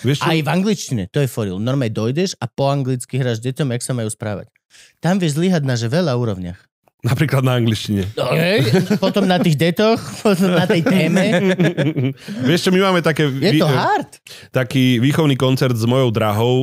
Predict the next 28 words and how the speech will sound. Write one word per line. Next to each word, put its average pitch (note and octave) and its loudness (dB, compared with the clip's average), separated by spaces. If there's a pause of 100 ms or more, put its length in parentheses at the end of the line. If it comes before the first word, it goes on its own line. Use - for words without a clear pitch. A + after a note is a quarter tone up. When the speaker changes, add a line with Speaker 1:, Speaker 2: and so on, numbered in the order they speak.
(300)
Speaker 1:
ktorý A2+ -2
sme A2 0
normálne, A2 0
že G2 -4
dostali G2 -2
grant G#2 -2
na G#2 -2
to G2+ -4
od, G2 -4
e, F#2 -2
Ministerstva G#2 -4
kultúry, G#2 -2 (760)
kde G#2+ -6
chodíme B2 0
po A2 0
polepšovniach, A2+ -2 (540)
po A2+ -4
reedukačných A2+ -2
centrách A#2+ 0
Speaker 2:
Ú. G#2+ -2
Speaker 1:
a A2 -2
tam, B2 0
tam, A#2+ 0
e, A2 0 (460)
deckám G#2+ -2
vlastne... G2+ -2 (760)
Nerobíme F3+ 2
to, B2+ -2